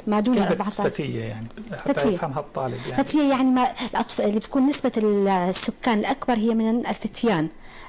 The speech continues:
Speaker 1: ما دون الأربعتاشر عام أو خمستاشر عام. آه، بينما تقارن مثلا نحن نقول شعوب هرمة مثل مثلا الشعوب الأوروبية، قارة مثلا دولة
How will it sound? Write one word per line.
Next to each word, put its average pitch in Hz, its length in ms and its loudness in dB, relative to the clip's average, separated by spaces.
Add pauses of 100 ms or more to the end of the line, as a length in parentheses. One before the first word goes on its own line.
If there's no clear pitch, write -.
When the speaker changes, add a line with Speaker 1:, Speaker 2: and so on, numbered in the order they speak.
Speaker 1:
ما 208 120 4
دون 233 180 2
الأربعتاشر 214 880 0
عام 160 220 0 (120)
أو 185 60 -2
خمستاشر 190 580 -2
عام. 147 160 -4 (640)
آه، 220 200 2
بينما 277 640 4
تقارن 247 520 2
مثلا 226 260 2
نحن 226 140 0
نقول 220 240 2 (140)
شعوب 226 360 0
هرمة 202 440 4 (360)
مثل 226 120 2
مثلا 220 160 0
الشعوب 214 280 0
الأوروبية، 196 760 0
قارة 208 360 0
مثلا 190 280 0 (300)
دولة 208 240 2